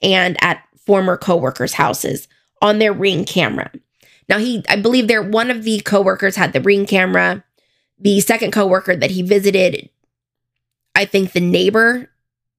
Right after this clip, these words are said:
maybe told the police or told the former coworker, and then they told the police. So he was on one Ring camera. And when they saw him on the Ring camera,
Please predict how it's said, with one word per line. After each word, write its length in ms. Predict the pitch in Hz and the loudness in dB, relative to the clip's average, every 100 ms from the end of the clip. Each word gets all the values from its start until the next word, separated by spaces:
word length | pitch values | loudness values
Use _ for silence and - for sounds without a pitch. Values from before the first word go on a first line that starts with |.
| _ | _
maybe 640 | 208 208 208 208 196 180 _ _ _ | 2 2 2 0 -2 -4 _ _ _
told 260 | - 202 202 | -4 0 0
the 80 | 202 | 0
police 540 | 214 208 202 208 - - | 0 0 2 -2 -4 -2
or 120 | 180 | -2
told 420 | - 202 196 196 _ _ _ _ _ _ _ _ _ _ _ _ _ | 2 4 4 0 _ _ _ _ _ _ _ _ _ _ _ _ _
the 500 | 202 208 190 147 - _ | -2 0 2 0 -2 _
former 300 | - 196 165 | 0 0 2
coworker, 500 | - 208 196 190 196 - | 0 2 2 2 2 2
and 140 | 185 | 2
then 160 | 170 165 | 0 2
they 180 | 165 131 | 0 0
told 260 | - 127 | -2 -4
the 80 | - | -4
police. 360 | - - - - | -6 -4 -4 -2
So 140 | 151 | -2
he 140 | 185 226 | 2 2
was 160 | 247 | 2
on 260 | 247 202 190 | 2 0 0
one 400 | 185 185 185 175 - | 0 0 -2 -6 -4
Ring 280 | 190 180 180 | 0 0 0
camera. 460 | - 67 - - _ _ _ _ _ _ _ _ _ _ _ _ _ _ _ _ _ _ _ _ _ _ - | -4 -4 -10 -18 _ _ _ _ _ _ _ _ _ _ _ _ _ _ _ _ _ _ _ _ _ _ 0
And 80 | |
when 100 | 220 | 0
they 80 | 220 | 0
saw 200 | 220 285 | -2 -2
him 160 | 359 294 | 0 0
on 100 | 247 | 0
the 100 | 196 | 0
Ring 200 | 190 185 | 0 0
camera, 520 | 190 185 185 180 | 0 0 0 -2